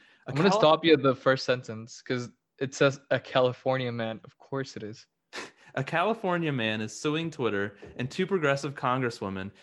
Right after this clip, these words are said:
Speaker 1: in connection with President Trump's suspension from the social media platform, citing overbearing pain and suffering. In the complaint filed in a U S district court in California on Tuesday,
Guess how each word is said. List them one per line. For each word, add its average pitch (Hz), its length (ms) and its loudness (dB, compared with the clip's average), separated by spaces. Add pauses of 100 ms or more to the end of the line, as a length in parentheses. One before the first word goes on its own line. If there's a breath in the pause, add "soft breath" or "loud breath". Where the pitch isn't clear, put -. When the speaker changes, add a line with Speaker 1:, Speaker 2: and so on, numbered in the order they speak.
(120 soft breath)
Speaker 1:
in 127 120 -2
connection 147 460 -2
with 127 160 -4
President 151 560 -2
Trump's - 480 -6 (160 soft breath)
suspension 123 640 -4
from 104 240 -8
the 104 160 -6
social 131 400 -4
media 117 280 -4
platform, 101 580 -10 (200 soft breath)
citing 123 440 -2
overbearing 135 760 2
pain 123 360 -2
and 101 160 -4
suffering. 98 680 -6 (1800)
In 139 120 2
the 151 100 2
complaint 180 540 0
filed 139 540 0
in 123 120 -6
a 113 80 -4
U 117 280 -2
S 143 200 -4
district - 500 -8
court 104 400 -4 (440 soft breath)
in 120 140 -6
California 139 680 -4
on 110 160 -4
Tuesday, 101 560 -4